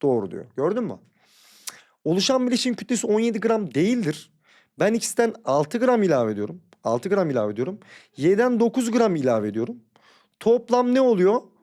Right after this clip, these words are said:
Toplam altı, dokuz, on beş gram bileşik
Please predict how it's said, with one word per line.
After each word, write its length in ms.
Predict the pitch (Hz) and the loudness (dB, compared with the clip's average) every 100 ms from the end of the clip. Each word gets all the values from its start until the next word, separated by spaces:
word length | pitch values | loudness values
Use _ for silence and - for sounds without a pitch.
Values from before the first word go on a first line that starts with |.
| - | -2
Toplam 440 | 202 196 165 185 117 | 0 0 0 -2 0
altı, 320 | 165 185 180 | 0 0 0
dokuz, 260 | 170 220 - - | -2 -2 -10 -4
on 460 | 170 214 214 196 151 | 0 2 2 0 0
beş 280 | 131 - | -2 -2
gram 520 | - 170 170 180 226 220 - _ _ _ | -8 -2 0 2 0 -6 -18 _ _ _
bileşik 840 | 170 190 185 160 - 170 233 220 | -6 0 0 0 -4 -4 -4 -6